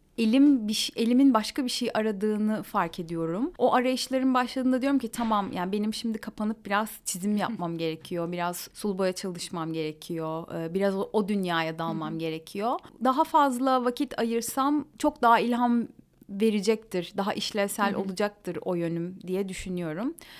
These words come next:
Speaker 1: Evet, keşke <laughs> gün otuz altı saat olsa.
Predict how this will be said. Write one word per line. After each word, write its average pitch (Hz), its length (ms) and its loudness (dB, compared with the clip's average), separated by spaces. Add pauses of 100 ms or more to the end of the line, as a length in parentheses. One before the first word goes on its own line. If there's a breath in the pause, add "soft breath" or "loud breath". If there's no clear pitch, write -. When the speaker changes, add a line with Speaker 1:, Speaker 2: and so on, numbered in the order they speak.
(220 loud breath)
Speaker 1:
Evet, 226 280 -2
keşke 233 340 -4
<laughs> 240 480 4
gün 262 160 10
otuz 302 360 4
altı 208 220 0
saat - 400 -2
olsa. 196 340 -6